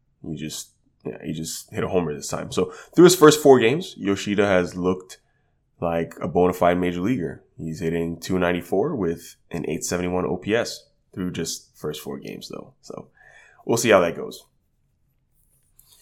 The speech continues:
Moving on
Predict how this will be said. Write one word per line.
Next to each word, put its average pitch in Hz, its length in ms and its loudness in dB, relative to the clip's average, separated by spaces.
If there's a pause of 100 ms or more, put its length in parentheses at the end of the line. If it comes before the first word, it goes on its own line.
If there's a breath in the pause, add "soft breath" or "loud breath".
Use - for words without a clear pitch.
(1300 soft breath)
Moving 147 480 6
on 113 440 4